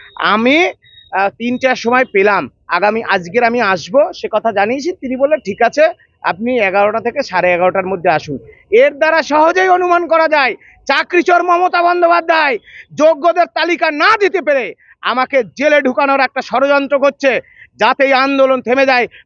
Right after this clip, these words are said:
ঘরে ঘরে সুমন বিশ্বাসরা, ঘরে ঘরে চাকরিহারাদের যোগ্য চাকরি ফিরে পাওয়ার আন্দোলন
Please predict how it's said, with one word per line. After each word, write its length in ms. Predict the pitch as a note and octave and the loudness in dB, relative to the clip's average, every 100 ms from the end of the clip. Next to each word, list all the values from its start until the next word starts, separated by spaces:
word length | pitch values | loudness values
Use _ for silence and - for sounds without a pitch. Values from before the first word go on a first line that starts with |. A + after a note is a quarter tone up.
| - | -8
ঘরে 320 | F3+ A3 C4 | 0 2 4
ঘরে 200 | B3+ C4 | 2 -2
সুমন 340 | B3 C4 C4+ C4 | -2 -4 -4 -4
বিশ্বাসরা, 640 | C#4 C#4 C4+ - D4 C4+ - - - | -6 -6 -6 -2 -2 -2 -6 -16 -2
ঘরে 280 | B3+ C#4+ | 2 2
ঘরে 180 | C#4 C#4 | 2 0
চাকরিহারাদের 800 | C4+ B3+ - C#4+ C4 C#4 C#4+ B3 | -2 -6 -4 0 2 2 0 0
যোগ্য 300 | D4 B3 C#4 | -2 -2 -4
চাকরি 340 | C#4+ C#4+ C#4 | -2 -6 -6
ফিরে 220 | F#3 B3 E4 | -6 0 2
পাওয়ার 200 | D#4 D4 | 2 2
আন্দোলন 440 | C4+ C4+ C4 | 0 2 2